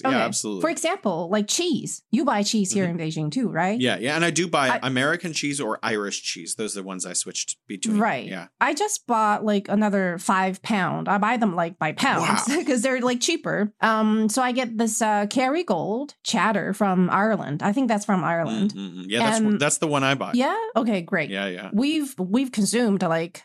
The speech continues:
Speaker 1: I don't know how many of these.
Speaker 2: Mm.
Speaker 1: Um, and mozzarella from Italy.
Speaker 2: Mm-hmm.
Speaker 1: But also I found that the same brand of the mozzarella cheese, uh, they have their, some kind of factory here in China.
Speaker 2: Mm-hmm,
Speaker 1: So
Speaker 2: mm-hmm.
Speaker 1: some are locally produced.
Speaker 2: Yeah, yeah.
Speaker 1: But the prices are similar.
Speaker 2: American beer and
Speaker 1: And
Speaker 2: whiskey companies do that too.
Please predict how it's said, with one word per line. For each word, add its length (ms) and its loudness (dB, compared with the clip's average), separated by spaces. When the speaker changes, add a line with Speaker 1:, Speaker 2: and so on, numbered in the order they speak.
Speaker 1:
I 80 2
don't 120 4
know 100 4
how 220 2
many 420 4
of 160 -2
these. 400 -6
Speaker 2:
Mm. 340 -10
Speaker 1:
Um, 280 2
and 120 4
mozzarella 840 0
from 440 2
Italy. 440 0
Speaker 2:
Mm-hmm. 100 -4
Speaker 1:
But 120 2
also 260 0
I 100 2
found 260 0
that 100 0
the 80 0
same 360 2
brand 600 2
of 120 0
the 100 2
mozzarella 520 2
cheese, 500 -6
uh, 160 2
they 120 2
have 260 0
their, 500 0
some 240 0
kind 140 2
of 60 0
factory 340 0
here 180 4
in 100 2
China. 280 0
Speaker 2:
Mm-hmm, 120 -8
Speaker 1:
So 180 2
Speaker 2:
mm-hmm. 120 4
Speaker 1:
some 240 2
are 100 4
locally 380 2
produced. 480 0
Speaker 2:
Yeah, 180 2
yeah. 240 -6
Speaker 1:
But 120 0
the 60 0
prices 420 -2
are 100 2
similar. 400 0
Speaker 2:
American 540 0
beer 300 2
and 180 2
Speaker 1:
And 80 4
Speaker 2:
whiskey 260 -2
companies 480 -6
do 140 -8
that 180 -8
too. 300 -4